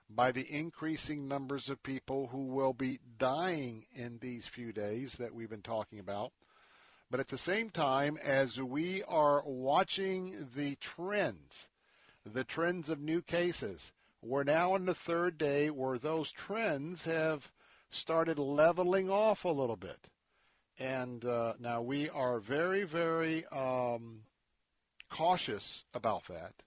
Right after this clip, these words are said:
But those of you who know, who are investors and you know the term, the trend is your friend. And so right now, it could be that speculation this morning that if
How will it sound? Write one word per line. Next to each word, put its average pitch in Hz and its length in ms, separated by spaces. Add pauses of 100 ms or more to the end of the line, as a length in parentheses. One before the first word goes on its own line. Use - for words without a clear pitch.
(920)
But 127 380 (440)
those 165 260
of 170 120
you 165 180
who 147 220
know, 139 340 (160)
who 131 340
are 120 220
investors 160 800
and 120 220
you 117 100
know 135 240
the 147 120
term, 139 580
the 113 100
trend 175 520
is 151 200
your 139 140
friend. - 560 (580)
And 113 180
so 123 200
right 131 340
now, 151 380 (640)
it 175 200
could 190 300
be 175 420
that 120 280
speculation 156 880
this 143 220
morning 185 500
that 139 220
if 135 200